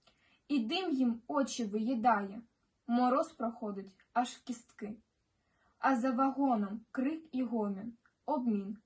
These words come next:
торгівля і свистки. В лахмоті, в скорбі, у болячках зігнулась мати.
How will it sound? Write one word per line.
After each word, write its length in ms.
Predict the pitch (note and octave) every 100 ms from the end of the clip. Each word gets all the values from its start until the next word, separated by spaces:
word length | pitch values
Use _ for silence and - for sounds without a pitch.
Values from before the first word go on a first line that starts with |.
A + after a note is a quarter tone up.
| _
торгівля 680 | A#3 A#3+ A#3+ C4+ D4 D#4+ - -
і 60 |
свистки. 680 | A#3 A3 A#3 - - G#3 - _ _ _ _ _ _ _ _ _ B3+
В 60 |
лахмоті, 800 | D4+ F4+ - D4 B3 A3+ - C#4 - _
в 60 | -
скорбі, 560 | - - B3 G#3+ G#3+ C4+ - -
у 100 | B3+
болячках 760 | A3+ A#3+ G#3+ G#3+ - C#4 C#4
зігнулась 720 | A3+ G#3 A#3 A#3 C4+ B3 - A3+
мати. 420 | G3 - -